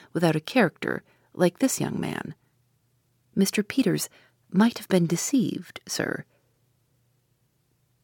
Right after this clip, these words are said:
The efficient Baxter's manner became distraught. His mind was working rapidly. "Should he be informed, sir?" "Uh, who?" "Mister Peters, sir,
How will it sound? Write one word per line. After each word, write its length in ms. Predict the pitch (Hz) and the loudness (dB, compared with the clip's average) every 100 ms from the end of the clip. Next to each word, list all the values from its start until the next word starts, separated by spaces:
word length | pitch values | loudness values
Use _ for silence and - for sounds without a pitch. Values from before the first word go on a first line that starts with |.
| _ _ _ _ _ - | _ _ _ _ _ 2
The 160 | 190 | 6
efficient 380 | 202 233 220 185 | 6 4 0 2
Baxter's 640 | 190 196 - - 160 151 | 2 0 -2 -4 -2 2
manner 400 | 208 214 135 - - | 4 4 2 -4 -6
became 260 | 160 160 143 | -2 2 2
distraught. 680 | 143 - 214 - - - - _ _ _ _ _ | 0 0 0 -2 -6 -18 -20 _ _ _ _ _
His 180 | - 190 | -6 0
mind 400 | 202 202 - - | 2 0 -4 -6
was 160 | 156 151 | -4 -2
working 320 | 160 - 147 | -2 0 0
rapidly. 640 | 196 208 - - - - _ _ _ _ _ _ _ _ _ _ _ _ _ _ _ _ _ - | 2 0 -4 -4 -6 -6 _ _ _ _ _ _ _ _ _ _ _ _ _ _ _ _ _ -4
"Should 260 | - 294 | 4 4
he 120 | - 269 | 6 4
be 180 | 240 | 6
informed, 540 | 233 202 220 226 247 - | 6 6 4 4 4 0
sir?" 320 | - 277 285 - _ _ _ _ _ _ _ _ _ _ _ | 2 2 2 -4 _ _ _ _ _ _ _ _ _ _ _
"Uh, 260 | 214 214 202 | 4 6 4
who?" 460 | - 320 127 - - _ _ _ _ _ _ _ _ _ 208 | 8 8 8 2 -8 _ _ _ _ _ _ _ _ _ 8
"Mister 320 | 262 - 254 | 8 8 0
Peters, 440 | - 311 214 127 | 4 4 6 4
sir, 320 | - 85 82 | 0 0 -2